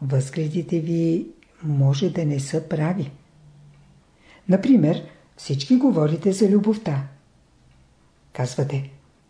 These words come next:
„Любовта е нещо физическо.“ Да, любовта, в която има допирни точки на земята,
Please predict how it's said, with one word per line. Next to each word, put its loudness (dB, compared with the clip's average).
„Любовта -2
е 4
нещо 0
физическо.“ -2
Да, -2
любовта, 2
в -10
която 0
има 2
допирни 2
точки -2
на 2
земята, -2